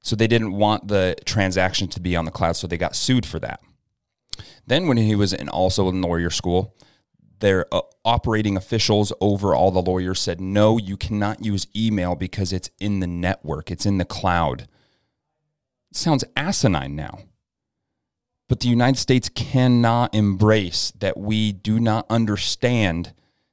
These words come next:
that this is just a new asset class, that technology drives innovation, that technology increases the well-being of the human. So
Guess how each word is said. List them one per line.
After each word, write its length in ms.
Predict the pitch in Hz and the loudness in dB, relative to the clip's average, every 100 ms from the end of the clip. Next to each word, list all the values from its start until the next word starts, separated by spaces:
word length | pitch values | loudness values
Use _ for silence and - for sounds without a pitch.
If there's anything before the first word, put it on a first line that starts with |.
| _ | _
that 100 | 92 | -4
this 220 | 110 - | -2 0
is 80 | 101 | 0
just 180 | 104 107 | -2 -2
a 80 | 98 | -2
new 340 | 98 104 107 | -2 0 0
asset 360 | 82 92 - - | 0 0 -2 -2
class, 260 | 73 76 | -4 -6
that 160 | - - | -8 -8
technology 560 | 120 - 104 104 101 | -6 -4 -2 -2 -2
drives 480 | 92 95 90 95 92 | -4 -2 0 0 0
innovation, 480 | 92 87 87 87 82 | -2 -2 -2 -2 -4
that 140 | 80 | -8
technology 600 | - - 113 101 104 95 90 | -2 -2 -2 -2 -2 -2 -4
increases 600 | 98 104 - 101 - 95 | -4 -4 -2 -2 0 -2
the 100 | 90 | -2
well-being 560 | 87 90 87 87 87 87 | 2 0 2 -2 -2 -4
of 140 | 76 | -6
the 80 | 82 | -8
human. 440 | - 123 107 - - _ _ _ _ _ _ _ _ _ _ _ _ _ - | 0 2 2 -2 -10 _ _ _ _ _ _ _ _ _ _ _ _ _ -4
So 280 | - 107 | 2 2